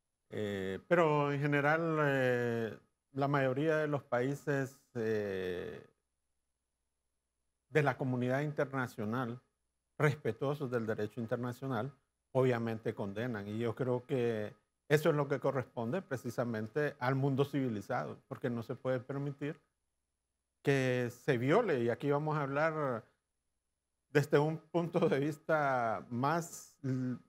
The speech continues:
cercano al derecho internacional. O sea, no se puede violar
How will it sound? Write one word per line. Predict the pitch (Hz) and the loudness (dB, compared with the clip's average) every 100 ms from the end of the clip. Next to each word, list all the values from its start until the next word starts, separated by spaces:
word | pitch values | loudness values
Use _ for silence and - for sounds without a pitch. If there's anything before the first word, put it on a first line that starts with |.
| _ _ _ _ | _ _ _ _
cercano | 151 127 196 226 160 | 0 4 4 4 2
al | |
derecho | 127 127 120 127 | 2 2 0 -4
internacional. | 107 113 117 104 107 107 92 | -6 -6 -6 -8 -8 -8 -8
O | 98 _ _ _ | -12 _ _ _
sea, | 139 120 | -4 -2
no | 117 | -2
se | 151 | -4
puede | 139 151 147 156 | -2 0 0 0
violar | 135 127 117 110 135 202 | -2 -2 0 0 0 0